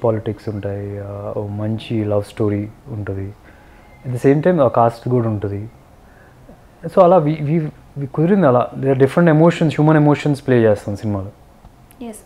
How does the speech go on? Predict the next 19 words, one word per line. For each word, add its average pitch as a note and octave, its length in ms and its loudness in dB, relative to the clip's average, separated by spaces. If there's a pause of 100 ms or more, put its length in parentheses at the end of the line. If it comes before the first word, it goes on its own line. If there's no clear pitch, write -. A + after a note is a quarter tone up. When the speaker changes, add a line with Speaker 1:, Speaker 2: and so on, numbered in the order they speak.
(140)
Speaker 2:
And C4 200 -8
మీరు C4+ 200 -6
ఇప్పటి D#4 260 -10
వరకు E4 340 -8
చేసిన C#4 280 -10 (440)
రోల్స్‌కి B3 440 -10
దీనికి B3+ 440 -10
difference A3+ 500 -16
ఏంటి? - 240 -20 (1600)
Speaker 1:
Hmm, D#3 340 0
this F3 160 4
is E3+ 120 8
more D#3+ 200 4
intense D#3 320 2
అండి A#2+ 180 2
నేను A2+ 180 -4
చేసిన A#2 360 -2
దానిలో. B2 400 -6
నేను A#2+ 800 -6